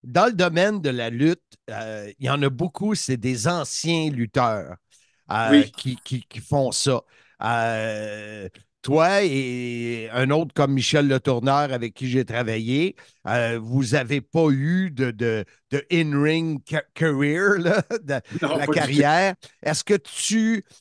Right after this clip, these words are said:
Speaker 1: pour toi, est-ce qu'il y a une différence en, en étant un color commentator, euh, entre
Speaker 2: Ouais.
Speaker 1: quelqu'un qui l'a vécu et quelqu'un qui l'a pas vécu dans le ring?
Speaker 2: Définitivement.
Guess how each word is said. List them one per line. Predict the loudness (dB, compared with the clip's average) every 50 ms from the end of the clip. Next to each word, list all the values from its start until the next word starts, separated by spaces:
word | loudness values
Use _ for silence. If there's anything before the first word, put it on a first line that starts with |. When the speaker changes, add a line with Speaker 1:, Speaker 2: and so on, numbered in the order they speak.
| _ -2
Speaker 1:
pour | -2 -2 0 2
toi, | 2 4 4 4 4 2
est-ce | 0 -4
qu'il | -4 -4 -4 -2 0
y | 2 2
a | 2 2 0
une | -2 -2 -2 0 0 0 0 0
différence | -2 -6 -6 -4 -4 -4 -2 0 0 0 0 0 0 0 0 -2 -4 -4 -6
en, | -8 -6 -6 -6 -8 -4
en | -2 0 0
étant | 0 0 0 0 2 2 2 2
un | 2 2 2 0
color | 0 0 0 0 0 0 -2 -2 -2
commentator, | -2 -2 -2 -2 -2 -4 -4 -6 -4 -4 -4 -4 -4 -2 0 2 2 2 2 0 -4 _ _ _ _ _ _ -8 -6
euh, | -6 -6 -4
entre | -2 -2 -2 -2 -4 -2 0 0
Speaker 2:
Ouais. | 0
Speaker 1:
quelqu'un | 2 0 -2 0 0 0 0 0
qui | 0 -2 -2 -2
l'a | 0 0 2 2 2 0 0
vécu | -2 0 2 2 2 2 -2 -4 -2 0 0 0 -2 _ _ _ _ _ -6
et | -4 -4 -2
quelqu'un | 0 0 0 0 0 -2 -2
qui | 0 0 0 2
l'a | 4 2 2
pas | 2 2 2 2
vécu | 2 0 -2 -2 -2 -2 -4 -6 -6 -4
dans | -2 -2 -2 -2
le | -4
ring? | -4 -6 -6 -6 -8 -10 -12 -12 -14 -16 -18 _ _ _ _ _ _ _ _ _ _ _ _ _ -20 -20 -20 -20 -20 -16 -12 -6 -4 -4 -4 -4 _ -8
Speaker 2:
Définitivement. | -4 2 4 4 4 6 4 2 2 2 0 -2 -2 -2 -2 -2 -4 -4 -6